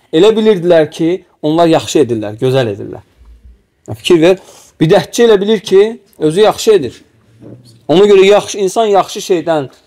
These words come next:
e, onun özünə görə salih əməldən tövbə edərmi? Gör, şeytan necə bidətə salıb. Ona görə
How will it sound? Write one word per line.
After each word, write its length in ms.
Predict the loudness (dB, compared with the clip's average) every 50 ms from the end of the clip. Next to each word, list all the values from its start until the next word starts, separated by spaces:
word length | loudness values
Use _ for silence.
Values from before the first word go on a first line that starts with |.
| _ _ _ _ _ _ _ _ 0
e, 180 | 0 0 0 2 2
onun 280 | 2 4 4 2 2 4 2
özünə 220 | 4 4 4 2 4 4
görə 160 | 4 4 2
salih 360 | 0 0 0 2 2 4 2
əməldən 380 | 2 2 2 2 2 2 0 0
tövbə 380 | 0 0 0 2 4 4 4 4
edərmi? 300 | 4 2 2 0 -4 -8 _ _ _ _ _ _ -10
Gör, 100 | -8 -8
şeytan 440 | -6 -4 -6 -6 -6 -6 -8 -8 -6
necə 340 | -6 -4 -2 -2 -2 -2 -4 -6 _ _ _ _ _ -6
bidətə 260 | -4 -2 -2 -2 -4 -4
salıb. 300 | -4 -4 -6 -6 -4 -2
Ona 160 | 0 2 4
görə 220 | 4 4 4 4